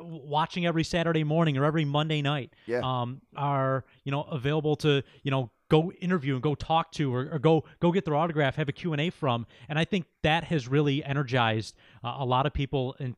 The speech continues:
Speaker 1: and Tony included, to, to sort of get back involved. Was, look, I mean, you know, W C W ended the way it did, and, and I'm sure there are a lot of people who, um, you know, Tony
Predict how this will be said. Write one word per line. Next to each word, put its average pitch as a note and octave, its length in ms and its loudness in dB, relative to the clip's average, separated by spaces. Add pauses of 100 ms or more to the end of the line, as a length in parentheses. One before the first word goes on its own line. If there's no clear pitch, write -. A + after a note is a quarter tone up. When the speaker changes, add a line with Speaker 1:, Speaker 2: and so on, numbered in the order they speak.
Speaker 1:
and C#3+ 140 -8
Tony D3+ 300 -4
included, C3 500 -2 (280)
to, C#3 120 -4
to - 100 -6
sort C3 220 -2
of A#2+ 80 -4
get C#3+ 180 0
back C#3 280 -2
involved. C3 480 2
Was, A#2+ 200 -2 (240)
look, - 220 0
I D#3 60 -8
mean, B2+ 180 -6 (160)
you C#3 100 -8
know, B2+ 60 -8
W B2+ 240 -6
C C#3+ 160 -10
W C3 300 -4
ended C3 160 -4
the C3+ 80 -4
way B2+ 160 -2
it D3 100 -6
did, D3+ 200 -2
and, G#2+ 180 -8
and A#2+ 100 -10
I'm A#2 80 -4
sure C3 380 -4 (180)
there C3+ 80 -8
are B2+ 40 -2
a B2 40 -4
lot B2 160 -2
of C3+ 80 -8
people C#3 300 -6
who, B2 320 -2 (420)
um, A2 340 -10
you C#3 80 -10
know, A#2+ 140 -10 (320)
Tony C3+ 320 -6